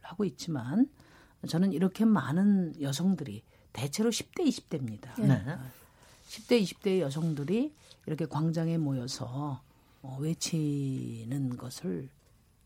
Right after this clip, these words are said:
Speaker 1: 저는 받아 안아야 된다 이렇게 생각하거든요.
Speaker 2: 네.
Speaker 1: 물론, 어, 당연히 혐오의 언어는 써서는 안 됩니다. 그것이 뭐, 어, 난민이든 성소수자든 남성이든 여성이든.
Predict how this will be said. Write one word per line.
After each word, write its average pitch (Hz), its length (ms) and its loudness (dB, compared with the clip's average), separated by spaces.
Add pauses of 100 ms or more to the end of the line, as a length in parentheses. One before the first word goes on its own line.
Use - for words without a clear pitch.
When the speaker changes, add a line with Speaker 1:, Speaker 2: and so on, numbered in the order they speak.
Speaker 1:
저는 143 460 -4 (480)
받아 143 360 -4
안아야 170 300 0
된다 131 300 -2
이렇게 - 180 -18
생각하거든요. 139 800 -6
Speaker 2:
네. 139 200 2
Speaker 1:
물론, 185 400 10 (540)
어, 156 380 -2
당연히 220 520 12
혐오의 311 320 6
언어는 175 320 4
써서는 202 360 0
안 131 100 0
됩니다. 135 340 -2
그것이 151 320 -4
뭐, 156 140 0 (460)
어, 139 340 -4
난민이든 156 640 6
성소수자든 170 760 0
남성이든 160 500 2
여성이든. 151 680 4